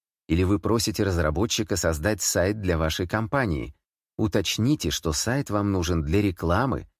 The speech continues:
и он должен быть удобным для пользователей. Седьмое. Сегодня же поручите что-то кому-нибудь.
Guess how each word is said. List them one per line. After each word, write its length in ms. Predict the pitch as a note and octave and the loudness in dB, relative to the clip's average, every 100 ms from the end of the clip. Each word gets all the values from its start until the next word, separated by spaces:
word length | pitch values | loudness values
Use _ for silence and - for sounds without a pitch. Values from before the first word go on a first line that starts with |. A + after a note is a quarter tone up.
| _ - | _ -4
и 60 | D2 | 0
он 200 | B2 D3 | 2 4
должен 460 | C3+ C#3+ A#2 A#2+ | 2 0 0 0
быть 260 | F#2+ A#2+ - | 0 -2 -2
удобным 560 | G#2+ F#2 D2+ D2+ F#2 F#2 | -4 -2 -2 0 0 0
для 180 | E2+ F2+ | 0 -2
пользователей. 840 | F2 C#2+ B1 A#1 - - - - _ _ _ _ _ _ _ _ _ _ _ _ _ | -2 -6 -6 -12 -12 -12 -14 -20 _ _ _ _ _ _ _ _ _ _ _ _ _
Седьмое. 600 | - D3+ C3+ E2+ A#1+ G1+ _ _ _ _ _ _ _ _ | -2 0 2 0 -2 -8 _ _ _ _ _ _ _ _
Сегодня 680 | - - A2 F#2 B2+ G#2 D2 | -4 0 2 4 2 2 -2
же 160 | C2 A1+ | -4 -6
поручите 640 | - F2 F2 A#2+ C#3 C#3 | -2 -2 0 0 0 -2
что-то 420 | - - E2+ F#2 | -2 -2 -2 -2
кому-нибудь. 720 | - D2+ C2+ C2 A1+ G1+ - | -2 -2 -2 -6 -8 -14 -18